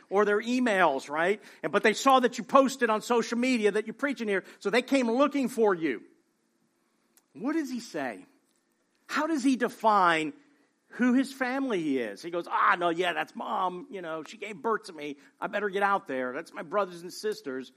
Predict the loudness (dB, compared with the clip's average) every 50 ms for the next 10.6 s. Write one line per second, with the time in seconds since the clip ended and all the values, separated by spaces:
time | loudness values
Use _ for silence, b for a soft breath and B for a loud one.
0 | _ _ _ _ _ _ _ _ _ _ _ _ _ _ -10 -8 -6 -6 -8 -8
1 | -8 -8 -8 -2 -2 -2 -2 0 -2 -4 -4 -2 -6 -6 -6 -4 -4 -2 -2 -2
2 | -4 -8 -10 -8 -8 -8 -6 -6 -8 -8 -10 -12 -12 -14 -12 -10 -10 -8 -8 -6
3 | -6 -6 -8 -8 -12 -12 -10 -10 -10 -10 -12 -12 -12 -14 -16 -16 _ _ _ _
4 | _ _ _ _ _ _ _ _ _ _ -10 -10 -8 -8 -8 -8 -8 -8 -10 -8
5 | -10 -8 -8 -8 -8 -8 -12 -14 -18 -20 _ _ _ -20 -20 -16 -16 -16 -16 -16
6 | -20 -20 _ _ _ _ _ _ _ _ _ _ _ _ _ _ _ _ -10 -10
7 | -10 -10 -12 -12 -12 -12 -12 -12 _ -12 -10 -10 -10 -10 -12 -14 -18 -20 -20 _
8 | _ _ _ _ _ _ _ _ _ _ _ _ _ _ _ _ -14 -12 -12 -14
9 | -14 -10 -4 -2 -2 -2 -4 -8 -10 -8 -8 -6 -6 -8 -8 -8 -10 -10 -10 -8
10 | -8 -6 -6 -6 -6 -8 -10 -10 -10 -16 -16 -18